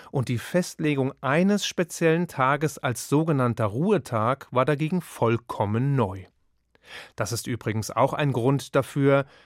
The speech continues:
weshalb von allen zehn Geboten nur das vierte eine ausdrückliche Begründung enthält, nämlich den Verweis auf die göttliche Schöpfungsgeschichte. Es bedurfte dieser Erklärung, dieser Begründung, dieses Bezuges gerade deswegen,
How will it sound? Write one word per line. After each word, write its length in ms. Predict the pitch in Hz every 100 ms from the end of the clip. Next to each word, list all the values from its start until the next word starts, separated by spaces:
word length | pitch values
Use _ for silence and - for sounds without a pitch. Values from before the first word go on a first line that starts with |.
| _
weshalb 420 | 139 135 156 175
von 200 | - 180 -
allen 400 | 131 143 151 151
zehn 380 | - 151 160
Geboten 500 | 165 156 156 151 156
nur 140 | 143 151
das 180 | 156 -
vierte 640 | - 185 175 143 104 101 -
eine 300 | 117 127 123
ausdrückliche 720 | 117 131 - 131 139 127 147
Begründung 540 | 151 135 143 143 131
enthält, 640 | 120 104 110 120 151 185 - - _ _ -
nämlich 460 | 113 120 143 -
den 140 | 151 139
Verweis 640 | 170 131 107 104 107 -
auf 160 | 127 -
die 160 | 156
göttliche 420 | 113 107 117 -
Schöpfungsgeschichte. 1120 | 147 - 120 - 101 - - - 110 - - - _ _ _ _ _ - - - -
Es 180 | 156 -
bedurfte 640 | 170 120 175 220 - 127
dieser 500 | 107 147 185 196 196
Erklärung, 800 | 185 - 180 185 151 117 107 98
dieser 260 | 123 151 156
Begründung, 920 | 151 - 131 180 202 160 113 107 101
dieses 340 | 147 151 160 -
Bezuges 680 | 165 - - 196 170 135 -
gerade 380 | 107 117 113
deswegen, 920 | 104 - 185 - - 110 113 127 165